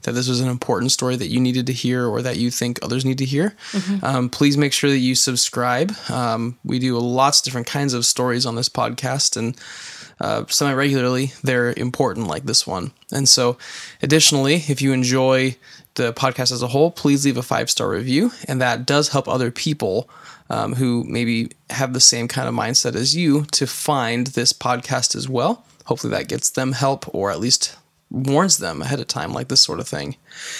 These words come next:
Speaker 1: Um, additionally, you can follow us on all of the social medias at This One Is a Doozy. Um, Facebook is a little different. That one is This One's a Doozy Podcast.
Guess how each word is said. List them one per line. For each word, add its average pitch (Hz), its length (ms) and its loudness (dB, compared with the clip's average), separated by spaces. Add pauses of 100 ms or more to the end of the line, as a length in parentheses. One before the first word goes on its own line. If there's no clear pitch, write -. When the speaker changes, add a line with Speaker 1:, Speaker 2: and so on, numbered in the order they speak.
(280)
Speaker 1:
Um, 135 260 2
additionally, 143 640 4 (220)
you 160 160 0
can 151 160 2
follow 143 340 2
us 131 140 -4
on 127 80 -2
all 135 220 0
of 135 80 -4
the 135 60 0
social 131 400 2
medias 143 640 4
at 123 260 2
This 135 280 4
One 127 160 2
Is 135 240 2
a 127 220 0
Doozy. 170 580 2 (360)
Um, 123 320 0
Facebook 147 540 2
is 123 120 0
a - 20 -2
little 123 160 2
different. 123 520 -2
That 117 200 0
one 123 160 0
is 117 320 2 (100)
This 131 320 4
One's 123 320 0
a - 80 -4
Doozy 120 360 0
Podcast. 131 840 2